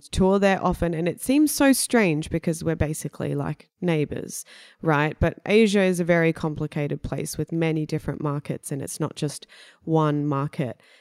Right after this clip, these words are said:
uh, that is easy to understand, much like, I guess, the U K or the U S. It's made up of many, many tiny little markets. But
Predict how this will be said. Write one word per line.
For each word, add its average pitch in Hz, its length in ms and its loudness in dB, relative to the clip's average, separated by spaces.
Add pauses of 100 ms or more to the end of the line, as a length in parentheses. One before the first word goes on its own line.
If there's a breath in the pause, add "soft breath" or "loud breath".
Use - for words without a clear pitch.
(140 soft breath)
uh, 143 280 0
that 151 180 0
is 147 100 -2
easy 147 280 0
to 151 120 -2
understand, 139 880 -4 (380 soft breath)
much - 300 -4
like, 139 340 -8
I 151 80 -6
guess, 131 280 -6
the 143 100 -2
U 135 180 0
K 131 400 -6
or 143 160 -4
the 143 120 -4
U 139 260 2
S. 131 400 -6 (380 soft breath)
It's - 420 -2
made 165 300 4
up 147 260 -2
of 135 400 -4 (880)
many, 175 340 4
many 151 240 0
tiny 147 540 -2 (140)
little 151 240 2
markets. 151 600 -4
But 160 300 2